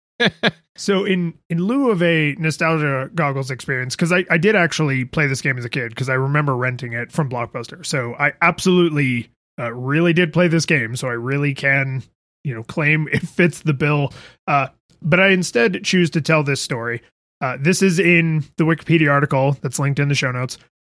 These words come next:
Speaker 2: Uh, but I, I'm going to read this one, uh, paragraph word for word. Remember, this game is starring a red circle that is the mascot for seven up in
Speaker 1: Yep.
Speaker 2: most of the world. But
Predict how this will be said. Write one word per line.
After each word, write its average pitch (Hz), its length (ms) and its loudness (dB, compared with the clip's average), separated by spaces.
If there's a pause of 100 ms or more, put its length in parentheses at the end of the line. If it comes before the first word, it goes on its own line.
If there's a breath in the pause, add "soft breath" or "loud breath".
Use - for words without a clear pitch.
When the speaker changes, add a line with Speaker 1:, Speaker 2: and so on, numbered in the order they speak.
(120)
Speaker 2:
Uh, 123 260 0 (320)
but 147 140 2
I, 147 120 6
I'm 147 180 2
going 160 260 2
to 143 240 2
read 156 320 2
this 151 180 0
one, 143 440 -2
uh, 131 180 -4
paragraph 123 500 -2
word 127 200 -6
for 131 100 -10
word. - 300 -12 (920)
Remember, 156 440 2
this 139 220 0
game 190 240 4
is 151 140 4
starring 165 680 2 (200)
a 131 140 -2
red 156 420 2
circle 123 600 0 (220)
that 139 140 2
is 131 160 -2
the 127 180 0
mascot 139 800 0
for 135 280 -4
seven 139 360 0
up 120 260 -6 (500)
in 156 160 4
Speaker 1:
Yep. 151 100 6
Speaker 2:
most 254 360 2
of 113 140 -6
the 123 100 -8
world. 170 420 -10 (640 loud breath)
But 165 300 2